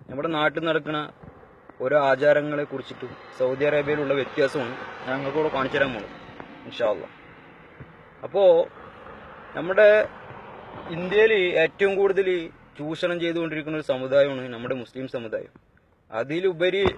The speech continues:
ഏറ്റവും കൂടുതൽ ചൂഷണം ചെയ്തുകൊണ്ടിരിക്കുന്ന ഒരു മേഖലയാണ് ഈ ഖബർ വ്യവസായം എന്നുള്ള മേഖല.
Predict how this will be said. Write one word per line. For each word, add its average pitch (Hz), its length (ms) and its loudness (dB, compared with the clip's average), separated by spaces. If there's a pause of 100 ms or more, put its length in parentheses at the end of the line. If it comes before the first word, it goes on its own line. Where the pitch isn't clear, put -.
ഏറ്റവും 170 340 0
കൂടുതൽ 170 460 -4 (800)
ചൂഷണം 165 340 -6
ചെയ്തുകൊണ്ടിരിക്കുന്ന 170 480 -4
ഒരു 160 80 -2
മേഖലയാണ് 151 540 0
ഈ 156 40 -4 (100)
ഖബർ 127 260 2
വ്യവസായം 147 340 2
എന്നുള്ള 131 200 -4
മേഖല. 98 300 -8